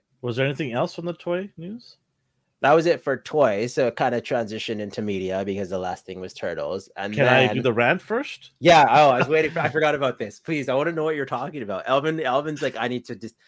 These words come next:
Speaker 2: I need to vent. I need to rant on this
Speaker 1: I, I
Speaker 2: show."
Speaker 1: didn't say I need to.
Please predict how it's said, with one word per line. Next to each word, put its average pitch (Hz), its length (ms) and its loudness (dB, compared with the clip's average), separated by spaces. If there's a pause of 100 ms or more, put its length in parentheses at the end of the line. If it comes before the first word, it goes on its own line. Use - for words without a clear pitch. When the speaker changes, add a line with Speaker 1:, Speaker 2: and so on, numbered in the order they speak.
(120)
Speaker 2:
I 98 80 -6
need 131 140 -6
to 139 80 -10
vent. 131 440 -4 (540)
I - 80 -6
need 117 140 -6
to 127 80 -6
rant 120 340 -2
on 117 140 -2
this 117 180 -4
Speaker 1:
I, 190 160 6
I 175 100 6
Speaker 2:
show." 220 80 6
Speaker 1:
didn't 277 120 -4
say 226 140 8
I - 20 8
need 156 200 -4
to. 107 520 -2